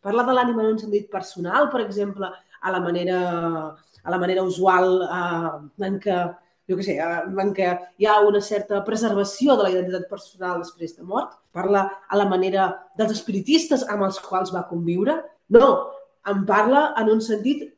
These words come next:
molt més neutre, en què no hi ha memòria, en què no hi ha tal,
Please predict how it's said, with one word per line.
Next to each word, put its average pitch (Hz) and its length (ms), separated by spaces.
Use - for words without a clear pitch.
molt 202 520
més 247 260
neutre, 226 500
en 190 100
què 190 120
no 185 60
hi 185 120
ha 185 40
memòria, 214 520
en 196 100
què 175 80
no 170 100
hi 180 100
ha 190 100
tal, 220 300